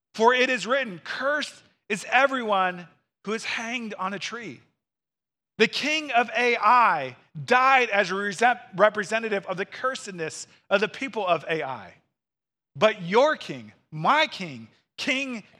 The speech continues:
Jesus, also hung on a tree, but this time to absorb the curse of his people so that we could forever be recipients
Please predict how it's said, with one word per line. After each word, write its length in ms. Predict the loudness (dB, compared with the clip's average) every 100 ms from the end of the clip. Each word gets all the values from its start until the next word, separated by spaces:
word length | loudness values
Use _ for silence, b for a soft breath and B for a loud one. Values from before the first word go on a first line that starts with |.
| -12
Jesus, 720 | -2 0 0 -4 -8 -10 -20 _ _ _ 2
also 420 | 4 4 0 -2
hung 280 | 0 0 -2
on 120 | -8
a 80 | -10
tree, 240 | -8 -8
but 400 | 2 2 2 0
this 220 | -2 -2
time 220 | -2 -2 -4
to 180 | -6
absorb 760 | -4 -4 -6 -4 0 2 2 0 b b _
the 100 | -2
curse 440 | -2 -4 -4 -4
of 180 | -4 -4
his 180 | -4 -8
people 480 | -12 -10 -6 -6 -8 B
so 140 | 2 2
that 160 | 2
we 180 | -2 -6
could 220 | -4 -8
forever 500 | -4 -2 0 -2 -2
be 220 | -8 -8
recipients 960 | -8 -10 -10 -10 -10 -10 -12 -12 -16 -20